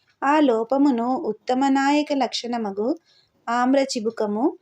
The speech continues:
దృఢ రేఖాచకితమై ధీరత్వము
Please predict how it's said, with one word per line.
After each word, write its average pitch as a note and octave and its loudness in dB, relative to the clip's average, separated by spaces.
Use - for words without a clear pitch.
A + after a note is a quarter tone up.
దృఢ B3+ 0
రేఖాచకితమై B3+ 0
ధీరత్వము B3 -2